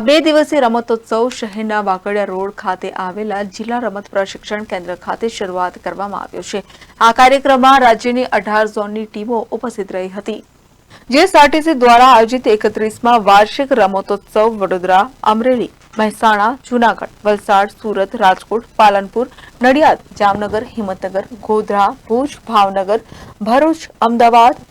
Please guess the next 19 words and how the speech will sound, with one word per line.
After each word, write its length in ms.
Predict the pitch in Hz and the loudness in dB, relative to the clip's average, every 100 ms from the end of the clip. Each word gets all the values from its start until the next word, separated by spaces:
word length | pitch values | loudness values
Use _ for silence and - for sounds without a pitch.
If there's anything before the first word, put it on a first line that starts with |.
| 214 | -4
મધ્યસ્થ 380 | - 233 254 247 220 | 2 2 2 -2 -4
મંત્રાલય 540 | 190 196 190 196 254 - | -2 2 2 0 -4 -6
અને 100 | 202 | -6
મધ્યસ્થ 480 | 202 185 - 208 - 226 | -8 -12 -10 -12 -8 -6
કચેરીની 520 | 185 196 185 220 208 | -6 -6 -8 -8 -8
ટીમોએ 400 | 208 208 254 247 202 - | -10 -10 -6 -6 -6 -4
ભાગ 240 | 208 190 | -4 -4
લીધો 180 | 175 185 190 | -10 -12 -10
હતો 180 | 196 196 - - - - | -6 -6 -6 -20 -8 -2
અને 100 | 254 | 0
સંદેશો 520 | 285 240 226 254 - 254 | 0 0 0 0 -2 -2
ફેલાવ્યો 360 | 240 202 185 190 190 | 2 2 2 0 -4
હતો. 200 | 208 269 - - - - | -2 -2 -2 -20 -18 0
શરૂઆતમાં 600 | 262 262 277 285 320 294 | 2 6 6 6 4 4
સાંસ્કૃતિક 540 | 269 220 - 254 262 254 | 4 2 2 -2 0 2
કાર્યક્રમ 440 | 214 208 214 208 196 | 2 2 0 0 4
બાદ 240 | 190 202 202 | 4 2 0
માર્ચ 220 | 185 185 - 196 | 0 0 -2 0
પાસ્ટ 340 | 196 208 - | 2 0 -4